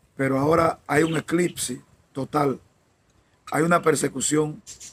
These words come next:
total. Se están levantando otra vez los imperios antiguos, pero con un objetivo diferente, con el exterminio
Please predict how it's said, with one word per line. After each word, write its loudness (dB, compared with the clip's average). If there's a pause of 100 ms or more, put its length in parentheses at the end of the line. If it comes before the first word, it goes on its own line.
(180)
total. -4 (280)
Se -20
están -2
levantando 2
otra -2
vez 4 (400)
los -2
imperios 4
antiguos, -2 (800)
pero -2
con -4
un 0
objetivo 2
diferente, -4 (1600)
con 0
el 2
exterminio 0